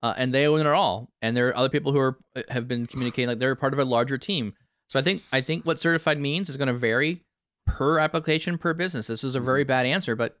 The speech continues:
Speaker 1: it's gonna depend on where you're at and what your company thinks is important s-, and how many certified data sets you have. So great conversation. I really, I learned a lot. I think this was really good. Um,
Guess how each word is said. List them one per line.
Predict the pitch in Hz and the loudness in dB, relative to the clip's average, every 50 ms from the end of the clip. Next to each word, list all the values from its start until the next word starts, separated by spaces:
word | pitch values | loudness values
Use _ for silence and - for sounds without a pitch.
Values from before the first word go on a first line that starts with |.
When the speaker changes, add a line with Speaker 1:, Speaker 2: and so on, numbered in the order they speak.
| _ - | _ -18
Speaker 1:
it's | - - - | -16 -16 -8
gonna | - 113 123 131 | -6 -4 -4 -2
depend | 139 139 - - 160 202 214 147 120 127 139 - _ _ _ _ _ _ _ - - | -4 -4 -6 -4 -2 0 0 0 -2 -4 -6 -10 _ _ _ _ _ _ _ -4 -2
on | 113 117 120 | -2 0 0
where | 123 127 131 | 2 2 2
you're | 139 135 123 120 | 2 2 2 2
at | 120 123 117 - | 2 2 0 -2
and | 127 127 | -4 -4
what | 123 107 | -2 -2
your | 107 120 | -4 -4
company | - - 123 117 123 117 | -4 -4 -4 -2 -4 -6
thinks | - - 117 113 - | -4 -4 -6 -6 -6
is | 110 110 | -6 -6
important | 110 98 - 120 120 - - - - - _ - | -6 -6 -4 -4 -4 -4 -4 -10 -14 -20 _ -18
s-, | - - - - - | -18 -18 -16 -10 -10
and | 110 107 | -6 -2
how | 120 123 | -2 -2
many | 123 123 123 123 120 | 0 0 0 -2 -2
certified | - - 120 117 117 - - 107 104 | -2 -2 -4 -2 -2 -2 -4 -4 -4
data | 104 104 104 | -4 -6 -8
sets | - - 101 98 - | -6 -8 -10 -8 -8
you | 107 110 | -10 -8
have. | 117 107 - - - _ - _ _ | -6 -6 -6 -6 -10 _ -18 _ _
So | - - 50 - - _ _ - - - _ _ _ - | -12 -10 -10 -10 -10 _ _ -20 -20 -20 _ _ _ -4
great | 131 151 180 190 - | 0 2 2 2 2
conversation. | 180 160 160 156 143 - 135 139 131 139 135 - | 2 2 2 2 0 0 0 -2 -2 -4 -8 -4
I | - 123 | -2 -2
really, | 127 131 135 139 127 - - | 0 0 0 -2 -2 -2 0
I | 120 143 | 2 2
learned | 147 143 135 | 2 2 2
a | 127 | 2
lot. | 120 113 110 113 107 - | 0 2 0 0 -2 -4
I | - | -6
think | - 123 107 | -6 -6 -6
this | 120 113 | -6 -6
was | 117 110 120 | -6 -6 -4
really | 117 110 104 98 | -4 -4 -2 -2
good. | 107 101 98 101 101 _ _ _ - _ _ _ - | 0 -2 -2 -2 -4 _ _ _ -20 _ _ _ -2
Um, | 113 110 107 104 104 | 0 0 0 0 -4